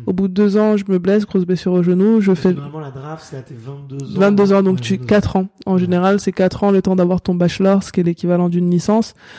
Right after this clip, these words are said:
Speaker 1: Donc, euh, de dix-huit ans à vingt-deux ans, t'as l'université.
Speaker 2: Hmm.
Speaker 1: Et puis derrière, tu te fais drafter. Alors, chez les garçons, on voit que ça arrive des fois plus tôt.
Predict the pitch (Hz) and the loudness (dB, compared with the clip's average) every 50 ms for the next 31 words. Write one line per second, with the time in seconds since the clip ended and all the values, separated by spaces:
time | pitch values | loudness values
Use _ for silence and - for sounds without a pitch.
0 | - - _ _ 190 180 175 170 - 180 170 170 170 170 170 170 160 160 175 190 | -20 -20 _ _ 0 0 0 2 2 2 4 4 4 2 0 0 -2 -2 -2 -4
1 | 185 - - 190 185 170 160 160 151 156 160 170 175 180 180 175 170 165 160 151 | -4 -2 -2 0 0 0 0 -2 -2 -4 -6 -6 -6 -6 -6 -4 -4 -4 -2 -4
2 | 143 123 117 107 - 175 190 214 - _ - - - _ _ - 165 - - - | -4 -6 -4 -2 0 0 0 0 -4 _ -20 -20 -20 _ _ -6 -6 -4 -2 0
3 | 165 175 165 165 170 180 - - - - 180 - - 170 175 165 165 - - - | 2 2 4 4 2 0 -2 -2 -2 -2 0 0 0 0 0 0 -2 -2 0 0
4 | 233 233 208 185 180 - - - 175 170 175 175 165 - - 202 190 185 175 170 | 2 2 2 -2 -4 -8 -12 -14 -12 -8 -8 -8 -8 -2 0 2 2 2 2 2
5 | 180 190 185 - 190 175 170 170 165 165 165 170 - - 165 165 180 175 160 170 | 2 0 2 2 2 2 2 2 2 0 -2 -2 -4 -2 -2 0 0 0 0 0
6 | - 180 175 - - 185 - 190 202 233 | 0 0 0 0 -2 0 0 0 0 0